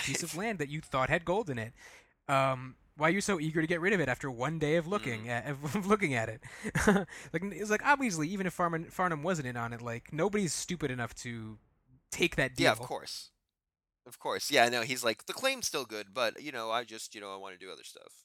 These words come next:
Speaker 2: You know, it's like, right, all right.
Speaker 1: <laughs>
Speaker 2: Um, so, yeah, so that was interesting. There was another character I wanted to ask you about. I'm trying to remember who it was. Um, oh, it was about Alma Garrett, actually. We've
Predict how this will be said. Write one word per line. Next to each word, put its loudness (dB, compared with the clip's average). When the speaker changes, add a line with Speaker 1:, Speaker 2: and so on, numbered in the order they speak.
Speaker 2:
You -6
know, -4
it's -8
like, -6
right, -4
all 2
right. 2
Speaker 1:
<laughs> -2
Speaker 2:
Um, 6
so, 4
yeah, 8
so 0
that 0
was -8
interesting. -10
There -14
was -14
another -12
character -10
I -10
wanted -10
to -2
ask -6
you -20
about. -18
I'm -20
trying -20
to -20
remember -20
who -20
it -20
was. -18
Um, -10
oh, 2
it -4
was -8
about 2
Alma -6
Garrett, -4
actually. -6
We've -20